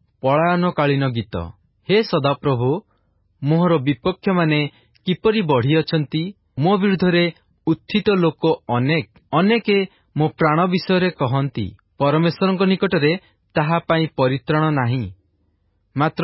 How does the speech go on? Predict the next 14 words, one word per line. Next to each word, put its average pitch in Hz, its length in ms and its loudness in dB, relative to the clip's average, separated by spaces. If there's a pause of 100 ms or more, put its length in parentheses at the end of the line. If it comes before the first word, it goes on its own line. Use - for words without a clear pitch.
ହେ 156 200 2
ସଦାପ୍ରଭୁ, 170 580 -2 (800)
ତୁମ୍ଭେ 202 300 2
ମୋ 190 200 2
ଚତୁର୍ଦ୍ଦିଗରେ 160 800 0 (380)
ଢାଲ 139 360 0
ସ୍ୱରୂପ, 139 320 -2 (1040)
ମୋହର 156 300 2 (120)
ଗୌରବ 160 480 2 (800)
ଓ 143 80 4
ମୋ 156 160 2
ମସ୍ତକ 165 480 0 (180)
ଉଠାଇବା 151 420 0
କର୍ତ୍ତା 127 420 -4